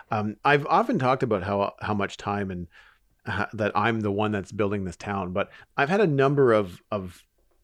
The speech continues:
drop-offs or server mates that say, like, "Oh yeah, I've got a ton of that and I'm running out of space. Can you please come take as much deep slate as you want?" And so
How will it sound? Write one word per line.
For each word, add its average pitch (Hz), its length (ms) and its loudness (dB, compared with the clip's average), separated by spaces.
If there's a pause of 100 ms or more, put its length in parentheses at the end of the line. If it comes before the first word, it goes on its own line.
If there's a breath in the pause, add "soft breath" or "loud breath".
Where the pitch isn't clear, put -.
(220)
drop-offs 107 680 0
or 101 320 0 (420 soft breath)
server 139 320 4
mates 110 260 0
that 110 140 -4
say, 110 160 0
like, 104 240 0
"Oh 262 120 4
yeah, 113 300 4
I've 170 200 2
got 147 260 2
a - 60 -8
ton - 360 -4
of 107 120 -2
that 92 320 -2
and 113 160 0
I'm 110 120 0
running 120 220 2
out 104 80 0
of 92 220 -8
space. 101 400 0
Can - 160 -10
you 110 100 -4
please 120 320 -2
come 110 180 -6
take 107 260 -4
as 95 100 -2
much 92 240 -8
deep 107 180 -6
slate 98 240 -6
as 90 140 -8
you 87 80 -10
want?" 87 320 -8 (420 loud breath)
And 107 140 -6
so 104 400 2